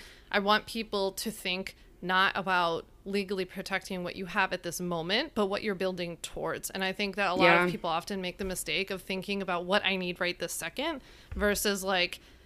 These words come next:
Speaker 1: if you start acting like the business you're becoming, the C E O you're kinda, like, headed towards, what does that kind of business need? What kind of legal protection does that business need?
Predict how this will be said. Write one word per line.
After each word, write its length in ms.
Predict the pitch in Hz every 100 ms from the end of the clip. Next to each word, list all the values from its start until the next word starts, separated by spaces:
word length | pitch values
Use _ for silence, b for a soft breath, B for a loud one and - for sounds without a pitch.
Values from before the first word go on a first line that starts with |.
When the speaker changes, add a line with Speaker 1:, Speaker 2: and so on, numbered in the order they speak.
| -
Speaker 1:
if 240 | - 226 -
you 200 | 208 220
start 260 | 214 220 208
acting 460 | 185 185 208 220 233
like 240 | 185 180
the 200 | 190 190
business 520 | 170 185 202 196 190
you're 200 | 196 185
becoming, 560 | 175 165 196 185 202 240
the 80 | 214
C 280 | 214 180 180
E 60 |
O 60 | 180
you're 120 | 180
kinda, 200 | 202 175
like, 160 | 175 -
headed 400 | 196 175 170 -
towards, 360 | 165 165 240
what 180 | 190 202
does 160 | 311 214
that 220 | 196 220
kind 200 | 196 170
of 100 | 165
business 480 | 143 - 135 - -
need? 220 | 160 -
What 100 | 180
kind 180 | 214 185
of 80 |
legal 240 | 175 185 170
protection 400 | 170 165 156 165
does 180 | 151 -
that 180 | -
business 360 | - - - -
need? 260 | - -